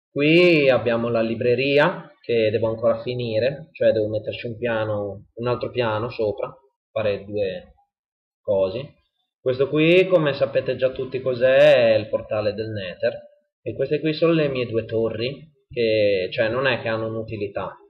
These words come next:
però le ho costruite così quando vado in esplorazione, tipo laggiù in fondo, mi guardo intorno, vedo le torri e so che qui c'è casa mia.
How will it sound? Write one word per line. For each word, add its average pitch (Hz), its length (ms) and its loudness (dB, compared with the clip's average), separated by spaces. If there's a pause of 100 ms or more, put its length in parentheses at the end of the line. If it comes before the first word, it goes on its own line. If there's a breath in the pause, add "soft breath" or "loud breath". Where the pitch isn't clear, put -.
(180)
però 143 240 10
le 135 80 8
ho 127 60 4
costruite 139 640 0
così 131 240 -2
quando 139 200 0
vado 120 180 2
in 117 80 -2
esplorazione, 113 1000 -4
tipo 107 520 2
laggiù 104 260 -2
in 139 100 -8
fondo, 123 920 2
mi 104 360 -6
guardo 117 260 0
intorno, 151 460 0
vedo 127 200 2
le 151 140 0
torri 131 360 2
e 127 60 2
so 113 160 -4
che 127 140 -10
qui 110 360 -6
c'è 107 120 -10
casa 101 280 -6
mia. 90 240 -16